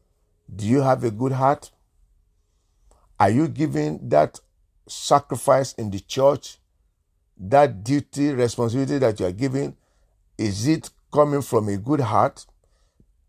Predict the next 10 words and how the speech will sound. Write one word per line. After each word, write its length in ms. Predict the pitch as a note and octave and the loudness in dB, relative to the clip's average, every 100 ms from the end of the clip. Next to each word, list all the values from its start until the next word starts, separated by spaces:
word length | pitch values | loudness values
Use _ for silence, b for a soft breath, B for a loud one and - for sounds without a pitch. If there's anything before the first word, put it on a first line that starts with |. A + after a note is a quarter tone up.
| _ _ - | _ _ -8
Do 120 | A#2 | 0
you 360 | B2 D#3 G3 - _ _ _ _ - | 2 2 0 -4 _ _ _ _ -2
think 420 | E3 D#3+ D#3 C3 | 2 2 0 0
that 260 | C3 A2 - | 0 0 -4
your 320 | G2 G2 G#2+ | -6 0 0
sacrifice, 880 | - - - - - - D#3+ D#3 D3+ | 0 -6 -8 -6 -6 0 2 4 2
your 160 | A2+ G#2 | -2 -4
service 640 | - - E3 C3 C#3+ - | -4 -2 0 0 -2 -4
in 220 | G2 G#2 | -6 -6
the 100 | G2+ | -8